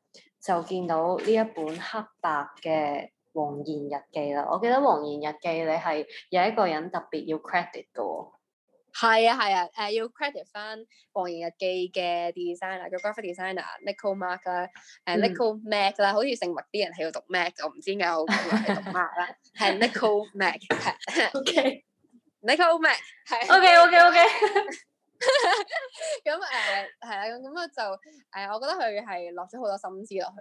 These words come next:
Speaker 2: 呢邊咁樣。
Speaker 1: 嗯。
Speaker 2: 咁我嗰陣時就諗啊，其實我可以全部搞晒，但係都，都係覺得即係我搵，搵，誒，嗰啲係咪有能之士啊？<laughs> 即係，即係將，將，誒，呢隻碟嘅 workload 分配畀最適合做
Speaker 1: 嗯。
Speaker 2: 每一 part 嘅人係，係一樣，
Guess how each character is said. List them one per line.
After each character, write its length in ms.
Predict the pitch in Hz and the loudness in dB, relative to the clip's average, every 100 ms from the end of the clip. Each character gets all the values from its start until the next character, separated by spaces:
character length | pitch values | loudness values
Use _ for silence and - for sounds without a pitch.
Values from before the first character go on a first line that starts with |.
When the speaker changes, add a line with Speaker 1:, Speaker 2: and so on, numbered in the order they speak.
| - | -8
Speaker 2:
呢 180 | 214 214 | -2 0
邊 20 | |
咁 120 | 208 | 0
樣。 60 | 170 | -4
Speaker 1:
嗯。 40 | |
Speaker 2:
咁 260 | - 277 330 | -6 2 2
我 60 | 220 | 4
嗰 160 | 240 | 4
陣 60 | 240 | 2
時 80 | 165 | 0
就 80 | |
諗 200 | 165 180 247 | 0 0 -4
啊， 40 | |
其 60 | 226 | -4
實 220 | 165 165 | -2 0
我 100 | 180 - - - | -2 -4 -14 0
可 120 | 359 | 0
以 40 | |
全 160 | 330 202 | 0 -8
部 80 | 180 | -14
搞 80 | - - | -10 -8
晒， 200 | 220 180 | -6 -6
但 140 | 180 175 | -4 -6
係 60 | |
都， 140 | 247 254 240 - | -6 -12 -14 -8
都 80 | |
係 60 | 277 202 | -6 -4
覺 100 | 175 | -4
得 140 | 185 | -4
即 140 | 190 247 | -4 -2
係 180 | 202 170 - 175 175 - | -2 -4 -6 -8 -8 -8
我 160 | 180 | -8
搵， 160 | 180 180 208 247 262 - - - | -6 -10 -8 -14 -16 -20 -16 -4
搵， 500 | 202 185 240 294 285 | -2 -2 -4 -4 -6
誒， 460 | - 180 175 175 - _ _ - | -4 -2 -2 -4 -6 _ _ -8
嗰 100 | 208 | -6
啲 160 | 247 262 | -4 -4
係 100 | 196 | -2
咪 100 | 175 | 0
有 220 | 143 165 | 0 -2
能 100 | 180 190 | -6 -6
之 160 | 190 | -4
士 100 | 254 180 | -4 -2
啊？ 80 | 285 | 0
<laughs> 60 | |
即 80 | 285 | 2
係， 140 | 247 240 | 2 2
即 260 | 302 - | -6 2
係 40 | 311 | 2
將， 320 | 285 277 285 | 2 -2 -4
將， 160 | 285 262 | -4 -2
誒， 220 | 262 269 262 190 165 147 - _ _ _ | -2 -4 -6 -8 -8 -8 -10 _ _ _
呢 140 | 240 | -6
隻 100 | 277 | -4
碟 180 | - 185 - | -2 -6 -2
嘅 100 | 185 | 0
workload 280 | 202 202 202 | 0 0 -2
分 160 | 220 | -2
配 60 | 233 | -6
畀 360 | 170 143 175 185 | -6 -6 -8 -8
最 140 | - 180 | -4 -4
適 140 | - - | -4 -12
合 100 | - | -12
做 120 | - 135 | -6 -4
Speaker 1:
嗯。 340 | 214 196 170 - - | -2 -4 -8 -14 -8
Speaker 2:
每 220 | 185 185 | 4 4
一 40 | |
part 240 | 214 202 202 | 4 0 0
嘅 80 | 180 | -2
人 80 | 185 | -2
係， 280 | 175 78 - | -6 -6 -6
係 220 | 165 180 | -2 0
一 100 | 208 | 2
樣， 240 | 165 131 | -2 -4